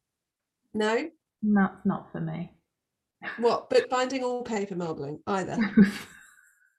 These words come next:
Speaker 1: Bookbinding, I think, looks quite satisfying, but I'm wondering if that's because you stab a needle through a wad of paper.
Speaker 2: Yeah. Mm.
Speaker 1: And that could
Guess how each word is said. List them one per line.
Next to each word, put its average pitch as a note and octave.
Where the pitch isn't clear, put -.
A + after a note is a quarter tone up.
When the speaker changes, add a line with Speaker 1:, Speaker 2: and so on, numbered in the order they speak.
Speaker 1:
Bookbinding, F4+
I -
think, C4+
looks B3
quite B3+
satisfying, B3
but G#3+
I'm A#3+
wondering C#4
if C4+
that's A3+
because A3
you G#3+
stab A3+
a G#3
needle G#3
through F3
a E3
wad F3
of E3+
paper. E3+
Speaker 2:
Yeah. F#3+
Mm. E3+
Speaker 1:
And G3+
that F#3
could -